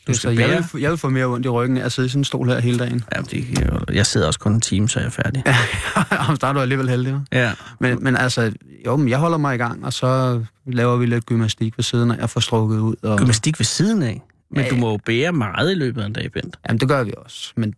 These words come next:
Speaker 2: altså, lige så mange gange, du bukker dig forover, skal du bukke dig bagover, ikke også?
Speaker 1: Ja.
Speaker 2: Og det gør du jo ikke i løbet af en dag.
Speaker 1: Løft med benene. Gabel, du lytter nu, ikke?
Speaker 2: <laughs> Nej, løft med benene.
Speaker 1: Ja.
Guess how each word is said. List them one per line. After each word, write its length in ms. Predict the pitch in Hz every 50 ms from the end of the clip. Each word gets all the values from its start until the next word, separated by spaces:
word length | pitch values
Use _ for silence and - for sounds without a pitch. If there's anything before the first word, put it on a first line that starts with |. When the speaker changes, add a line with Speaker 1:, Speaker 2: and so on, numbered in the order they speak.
| _ -
Speaker 2:
altså, 200 | - - - 104 - _ _ _ _ _ 127 117 - - - _ _ _ _
lige 120 | 131 147 160
så 80 | 180
mange 160 | 180 165 165 160
gange, 180 | 156 160 160
du 40 | 151
bukker 240 | 139 147 143 139 131
dig 60 | 123
forover, 280 | 113 131 127 127 127 131
skal 160 | - - 135
du 40 | 135
bukke 220 | 113 - 123 110 -
dig 100 | - -
bagover, 520 | - 117 107 104 113 - 127 131 120 123
ikke 140 | 120 117 143
også? 160 | 147 143 143 143
Speaker 1:
Ja. 80 | 139
Speaker 2:
Og 60 | 123
det 120 | 127 147 127
gør 140 | 156 143 143
du 60 | 147
jo 120 | 139 127
ikke 220 | 123 123 117 - 123
i 20 |
løbet 260 | 113 113 104 - 113
af 60 | 110
en 60 | 104 110
dag. 80 | 120
Speaker 1:
Løft 180 | 139 135 - -
med 80 | 151
benene. 340 | 135 - 139 107 - 123 135 -
Gabel, 380 | - 131 127 117 - 127 123 135 -
du 80 | - 135
lytter 240 | 123 131 143 170 160
nu, 180 | 143 123 127
ikke? 120 | 147 160 143
Speaker 2:
<laughs> 60 | 143 143
Nej, 120 | 185 160 156
løft 340 | 156 143 143 170 165 - -
med 100 | 170 151
benene. 400 | - 147 139 - 143 147 151 143 139
Speaker 1:
Ja. 140 | 135 120 107